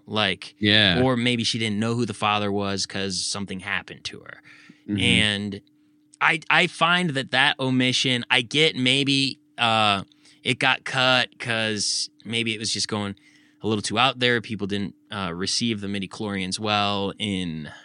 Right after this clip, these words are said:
Speaker 1: Phantom Menace, but man,
Speaker 2: Yeah.
Speaker 1: I think that that's, like, a super compelling argument, because then what was intended for evil ultimately is what brings balance to the Force, right?
Speaker 2: Mm-hmm.
Speaker 1: Like, like, the creation of evil is,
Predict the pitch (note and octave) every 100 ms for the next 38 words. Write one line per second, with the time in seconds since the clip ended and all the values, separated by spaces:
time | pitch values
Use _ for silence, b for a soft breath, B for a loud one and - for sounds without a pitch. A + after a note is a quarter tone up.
0 | B _ - F#2+ F2+ D#2 C#3+ F3 D#3 D3
1 | C3+ - - - - - G2+ G2 - E3
2 | F3 F#3+ F3 D#3 D3 D#3 E3 C#3+ C3+ -
3 | E3+ D#3 E3 - D#3 B2+ C3 C#3+ C#3+ C#3
4 | C3 B2+ A#2+ b b D#3 G#3 E3 C#3 B2
5 | - B2 C#3+ F3+ D3+ B2+ F3+ B3 F3+ D#3
6 | D#3+ b b b b b _ _ - D3
7 | D#3 D3 B2+ C3+ B2+ - F3+ G#3+ G3+ -
8 | D3+ A2 E3 B2+ A#2 - D#3 G3 G3 G3+
9 | F#3 E3+ F#3+ G#3+ D3 A#2 C3+ B2+ G#2 G#2+
10 | G2+ F#2+ G2 F#2 E2 C#2+ C3 - - _
11 | _ _ G#2+ A#2 D3+ - A#2 A#2 A#2 G#2+
12 | - - _ A#2 A2+ G#2+ A2+ - A2 A2
13 | A2+ A#2+ A2 G2 A2+ G#2 G#2+ A2+ A2+ A2
14 | A2 G#2+ G2+ -